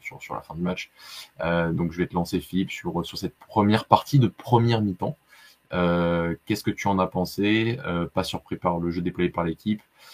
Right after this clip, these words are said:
Euh, on a vu certaines phases de pressing, ça a failli un peu trahir aussi le P-, le, le Benfica, euh, dès la première mi-temps. Euh, cette première mi-temps, euh, comment, pas surpris par le visage de l'équipe,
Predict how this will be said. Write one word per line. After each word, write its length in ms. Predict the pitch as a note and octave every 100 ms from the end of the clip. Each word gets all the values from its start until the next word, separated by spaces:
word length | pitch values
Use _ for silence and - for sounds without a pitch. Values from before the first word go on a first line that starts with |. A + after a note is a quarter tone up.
| - -
Euh, 340 | - F2 F2 E2+
on 80 | E2+
a 60 |
vu 100 | F2+
certaines 280 | B2 - G#2
phases 160 | - F#3
de 60 |
pressing, 460 | F#3+ - C#3+ G#2+ B2
ça 280 | B2 - D#2
a 60 |
failli 200 | - G#2+
un 60 | G2
peu 100 | F#2+
trahir 300 | - F#2+ F#2
aussi 200 | F2+ -
le 60 | -
P-, 260 | - F2
le, 240 | F2 E2+ E2+ F2 -
le 260 | E2+ D#2+ -
Benfica, 400 | F2+ F2 - - - - - - -
euh, 200 | E2+ E2+
dès 140 | E2 F2
la 60 |
première 280 | F2 - E2+
mi-temps. 320 | E2 F#2+ A2 - - - _ -
Euh, 720 | F2 F2 E2+ E2+ E2+ E2+ E2 E2+ - -
cette 160 | - F2
première 240 | - F2+
mi-temps, 560 | F2+ E2+ G2 G#2 G2+ F#2
euh, 100 | E2+ _
comment, 540 | - G#2 G2+ G2+ G2 F#2+ - _ _ _ _ _ _ _ _ _ -
pas 120 | G#2+
surpris 400 | - A2 - A2
par 320 | - F#2+ F2+
le 80 | F2+
visage 340 | F#2 F#2+ F#2+
de 80 | F2+
l'équipe, 420 | F2+ E2+ - -